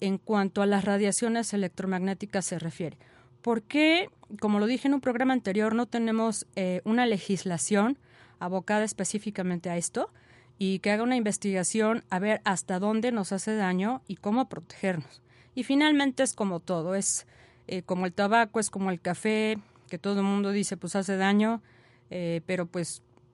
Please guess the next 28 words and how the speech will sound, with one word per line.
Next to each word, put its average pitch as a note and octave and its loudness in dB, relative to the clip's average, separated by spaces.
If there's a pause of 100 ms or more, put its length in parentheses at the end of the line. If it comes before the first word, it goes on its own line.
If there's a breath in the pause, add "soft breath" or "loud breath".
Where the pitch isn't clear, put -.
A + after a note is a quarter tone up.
realmente G3+ 0
me F3+ 0
parece F#3 -2
que F#3+ -4
es F#3 -6
como G3+ -4
si F#3+ -4
no F3+ -2
nos F#3 -2
importara, E3 -4
¿no? E3+ -2
Gener-, G#3 -2
yo A3 -2
me B3+ 0
encuentro A#3 -2
de G3 0
repente G3+ -4
con E3 -6
personas G3 -2
que - -8
dicen, E3+ -4
"Pues, - -10
de A#3+ 4
algo D4 0
me C4 -2
he - 0
de B3 -2
morir. F#3+ -2